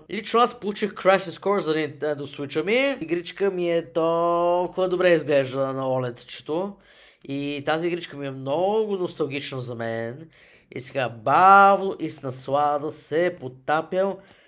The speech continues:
в спомените от ранните ми P S P дни. Нещо, което май не съм споделял на този подкаст е, че моето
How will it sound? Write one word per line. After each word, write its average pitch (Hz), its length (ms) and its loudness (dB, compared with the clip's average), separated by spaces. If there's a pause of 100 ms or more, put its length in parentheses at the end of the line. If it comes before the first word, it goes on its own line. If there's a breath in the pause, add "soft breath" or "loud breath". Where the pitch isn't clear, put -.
(300 loud breath)
в 180 220 0 (440)
спомените 202 540 0
от 135 220 -6
ранните 185 560 0
ми 175 120 -6
P 156 260 -4
S 156 180 -6
P 156 160 -4
дни. 147 500 -8
Нещо, 151 280 -6
което 160 180 -6
май 160 160 -2
не 147 60 -6
съм 175 160 -6
споделял 147 400 -2
на 131 100 -12
този 131 220 -4
подкаст 123 480 -8
е, 175 300 -2
че 143 460 2
моето 170 440 -2